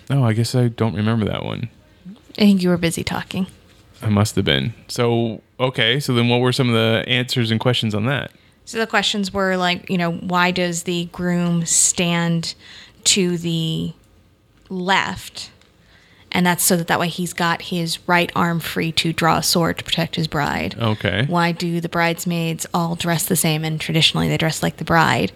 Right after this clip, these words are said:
Speaker 2: And that was to confuse evil spirits.
Speaker 1: <laughs>
Speaker 2: And then why do you have groomsmen? So that, that way they can fight off the bride's family until the groom can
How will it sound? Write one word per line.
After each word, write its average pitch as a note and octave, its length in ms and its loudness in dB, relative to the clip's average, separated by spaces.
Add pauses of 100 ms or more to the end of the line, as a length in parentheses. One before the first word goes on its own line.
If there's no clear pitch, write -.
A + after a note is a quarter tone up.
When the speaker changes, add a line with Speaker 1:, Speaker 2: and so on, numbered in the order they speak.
(300)
Speaker 2:
And - 100 4
that - 60 2
was - 100 -2
to - 100 0
confuse D#3+ 400 0
evil D#3+ 220 -2
spirits. - 880 2
Speaker 1:
<laughs> - 40 -2 (600)
Speaker 2:
And F3 180 2
then D#3+ 580 0 (560)
why F3 240 0
do E3 80 -4
you E3+ 80 -2
have F3 300 0
groomsmen? F3 800 2
So - 160 0
that, E3 120 -4
that D3+ 140 0
way E3 80 -2
they D#3+ 140 -2
can D#3+ 340 0 (1300)
fight F#3 340 0
off E3+ 280 0
the F3+ 60 -4
bride's E3+ 420 -4
family E3+ 540 0
until E3 280 -2
the D#3+ 100 -2
groom D#3+ 320 0
can D#3+ 420 -2